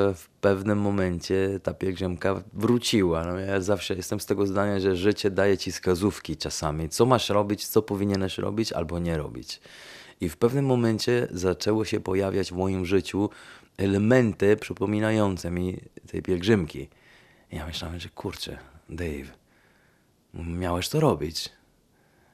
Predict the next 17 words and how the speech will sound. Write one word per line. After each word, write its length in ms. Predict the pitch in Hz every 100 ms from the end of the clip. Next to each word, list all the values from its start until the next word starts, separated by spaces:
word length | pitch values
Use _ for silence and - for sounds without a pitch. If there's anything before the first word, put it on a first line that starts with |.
| _ -
A 120 | 95
ja 60 | 107
jestem 240 | 123 131
z 40 |
tego 200 | 117 117
zdania, 340 | 101 104 98 101
że 140 | 98
jak, 280 | 98 104 -
e, 300 | 110 107 113 - _ _ _ _ _ _ -
sobie 400 | - 101 104 98
coś 300 | 104 98 -
obiecujesz 960 | 104 92 98 - 135 87 73 80 -
i 100 | -
tego 220 | 78 98 107
nie 140 | 110
robisz, 460 | 98 76 82 - 101
e, 240 | 101